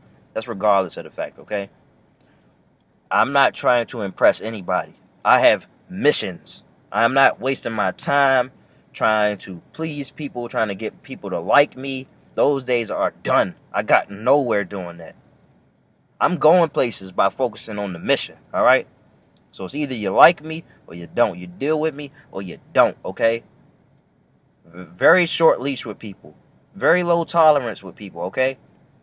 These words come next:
Because if you allow, people will take up your time,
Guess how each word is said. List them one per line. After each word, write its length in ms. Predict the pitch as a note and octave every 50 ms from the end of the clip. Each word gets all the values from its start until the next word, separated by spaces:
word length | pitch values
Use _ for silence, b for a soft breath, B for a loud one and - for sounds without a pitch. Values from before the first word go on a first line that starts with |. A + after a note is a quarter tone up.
| _ _ _ _ _ _ _ _
Because 480 | _ - - A#2 A2 G#2+ G2+ G2 F#2 - _ _ _ _ _ _ _ _ _
if 160 | F3 - -
you 120 | C3+ F3+
allow, 540 | F#3+ F#3 F#3 F3 E3+ E3+ E3+ D#3+ D#3 C#3 B2+
people 340 | - - D#3+ C#3+ C#3 C#3 C3
will 100 | A2+ G2+
take 280 | - - C#3 C#3 - -
up 180 | A#2 F#2+ F#2+
your 180 | F#2 G#2+ G2+ F#2+
time, 440 | - - A#2+ A#2+ A2+ G2 E2+ E2